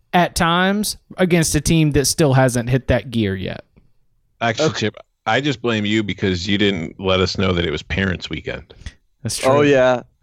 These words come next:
Speaker 3: That, <laughs> yep.
Speaker 1: At a
Speaker 3: That was
Speaker 1: small
Speaker 3: big.
Speaker 1: private school, Parents' Weekend does actually matter.
Speaker 2: It does.
Speaker 3: Parents'
Speaker 2: 'Cause
Speaker 3: Week, Parents'
Speaker 2: the stands
Speaker 3: Weekend
Speaker 2: were
Speaker 3: has a
Speaker 2: full.
Speaker 3: lot of juice. A lot of juice in the sidelines on Parents' Weekend.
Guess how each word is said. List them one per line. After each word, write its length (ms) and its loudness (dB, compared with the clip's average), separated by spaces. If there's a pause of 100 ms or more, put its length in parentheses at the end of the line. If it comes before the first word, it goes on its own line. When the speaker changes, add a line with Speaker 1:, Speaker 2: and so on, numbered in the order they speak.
(220)
Speaker 3:
That, 360 2 (100)
<laughs> 100 -20
yep. 320 0 (120)
Speaker 1:
At 80 -12
a 40 -8 (200)
Speaker 3:
That 100 4
was 140 2
Speaker 1:
small 280 4
Speaker 3:
big. 80 -2
Speaker 1:
private 320 6
school, 240 2
Parents' 380 2
Weekend 400 2
does 220 4
actually 360 2
matter. 480 0 (360)
Speaker 2:
It 200 2
does. 540 0 (600)
Speaker 3:
Parents' 420 2
Speaker 2:
'Cause 60 -4
Speaker 3:
Week, 280 0 (260)
Parents' 280 0
Speaker 2:
the 80 0
stands 140 4
Speaker 3:
Weekend 120 2
Speaker 2:
were 60 4
Speaker 3:
has 120 0
a 40 0
Speaker 2:
full. 80 6
Speaker 3:
lot 240 4
of 100 -4
juice. 560 -6
A 40 -4
lot 200 2
of 80 -2
juice 340 -4
in 60 -10
the 60 -6
sidelines 560 2
on 100 -2
Parents' 380 -2
Weekend. 560 -6